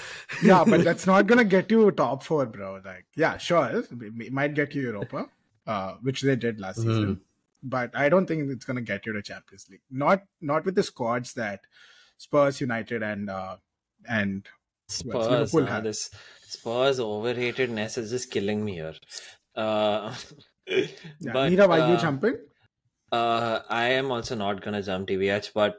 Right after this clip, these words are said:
Speaker 3: uh, it's close for me, but I'm not gonna jump. I also agree with the Europa League f-, uh, factor of the, these things. Think they'll come short.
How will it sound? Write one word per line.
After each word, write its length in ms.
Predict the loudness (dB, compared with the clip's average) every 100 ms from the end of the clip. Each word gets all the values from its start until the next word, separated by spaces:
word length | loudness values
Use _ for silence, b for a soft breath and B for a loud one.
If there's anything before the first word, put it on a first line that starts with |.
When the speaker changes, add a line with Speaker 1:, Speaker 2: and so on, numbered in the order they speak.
| -2
Speaker 3:
uh, 500 | 2 4 4 2 -2 -12 _ _ _ _ _ -8
it's 180 | -6 2
close 300 | 2 2 0
for 120 | -4
me, 260 | -4 -8 _ -2
but 100 | 0
I'm 160 | 0
not 240 | -2 -2 -4
gonna 220 | -6 -6
jump. 280 | -8 -6 -2
I 140 | 2
also 320 | 2 0 -2
agree 300 | -4 -2 0
with 120 | 0
the 60 | 0
Europa 360 | 2 2 2 2
League 300 | 0 -2 -4
f-, 240 | -14 -10 -6
uh, 360 | -2 -2 -4 -6 _ _
factor 480 | -2 -2 -4 -4 -6
of 120 | -4
the, 240 | -4 -4 -4
these 240 | -6 -6
things. 340 | -8 -6 -6 -10 B B B -4
Think 280 | -2 0 -2
they'll 200 | -2 -2
come 200 | -2 -4
short. 380 | -4 -2 -2